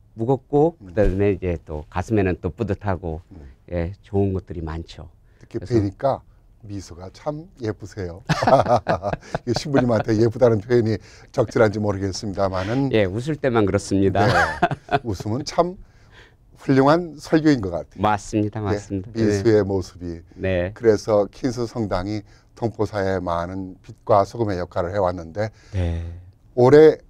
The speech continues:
Speaker 2: 이달이 창립 오십 주년이라고 했죠?
Speaker 1: 그렇죠. 사월 이십구일 날.
Speaker 2: 사월 이십구일.
Speaker 1: 그러니까
Speaker 2: 며칠 안
Speaker 1: 오십 년,
Speaker 2: 남았네요.
Speaker 1: 칠, 천구백, 예, 천구백칠십삼
Speaker 2: 음.
Speaker 1: 년도에 사월
Speaker 2: 음.
Speaker 1: 이십구일 날 했으니까 이제 그래서 정신이 지금 없어요. 마음이 바쁘고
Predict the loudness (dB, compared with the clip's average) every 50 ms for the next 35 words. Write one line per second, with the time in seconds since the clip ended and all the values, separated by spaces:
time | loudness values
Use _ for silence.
0 | _ _ _ _ _ _ _ _ _ -6 -4 2 6 8 8 8 8 6 2 0
1 | 0 -4 _ _ _ _ _ _ -20 -20 _ -8 0 0 2 2 4 4 4 2
2 | 2 -4 -20 _ _ -20 _ _ _ _ _ _ _ _ 2 2 2 2 -2 -10
3 | -6 -2 0 0 0 2 0 -2 -2 -4 -12 -16 -12 -6 0 2 2 2 2 -2
4 | -6 -2 2 4 4 4 2 0 -2 0 2 4 4 4 2 2 0 -4 -4 -4
5 | -6 -8 -10 -12 -6 0 2 4 4 4 2 2 0 0 0 0 0 -2 -2 -6
6 | -8 -4 0 0 0 0 0 -2 -2 -2 -4 -8 -8 -2 0 0 2 6 6 6
7 | 6 6 4 4 4 4 2 2 2 2 2 2 2 4 4 4 4 4 4 4
8 | 4 4 4 2 0 0 -2 -2 0 0 0 0 -2 -4 -4 -2 0 0 2 2
9 | 2 2 2 2 2 2 2 2 2 -2 -4 _ -20 _ -4 2 4 4 4 4
10 | 2 0 0 2 2 4 2 2 0 0 -2 -2 0 0 0 0 0 -4 _ _
11 | _ _ _ 0 0 2 2 0 -4 _ -20 _ _ _ _ -2 0 0 0 0
12 | -2 -2 0 0 0 -2 -2 -2 -2 -2 -2 -2 -2 -2 -2 -4 -6 -6 -4 -2
13 | -2 -2 0 0 0 0 0 0 -2 -2 -4 -4 -8 -8 -8 -6 -8 -4 -2 0
14 | -2 -2 -2